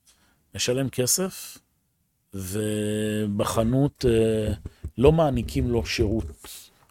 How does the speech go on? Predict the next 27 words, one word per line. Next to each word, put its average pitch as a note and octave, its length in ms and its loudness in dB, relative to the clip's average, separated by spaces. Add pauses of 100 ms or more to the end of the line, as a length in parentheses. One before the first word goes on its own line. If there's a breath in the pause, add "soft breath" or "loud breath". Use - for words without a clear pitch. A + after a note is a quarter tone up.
(140)
גוזלים F#3+ 380 2
אותו. - 180 -12 (840)
לקחו G#2+ 260 0
את D#3+ 100 -2
הכסף C#3+ 420 -2
ולא C3+ 220 0
מעניקים B2+ 420 -2
לו A#2+ 80 0
את G2+ 100 -2
המוצר G#2+ 540 2
שהוא, F#2+ 1120 -4
שהוא, F2+ 360 -4
אה, F2 280 -4
קנה. F#2 220 -2 (1300)
מה C3+ 120 2
קורה A#2+ 260 2
הרבה A2 200 0
פעמים G#2+ 320 -2 (320)
אצל G2 260 -4
אנשים, F#2+ 640 -2
עוד D#3 100 -6
פעם, G#2+ 200 -4
בעיקר G2+ 340 0
שהם G#2+ 460 -4 (2000 soft breath)
צדיקים, G#2+ 480 0 (1600 soft breath)
אומרים F3 280 -2
לעצמם, D#3+ 720 -2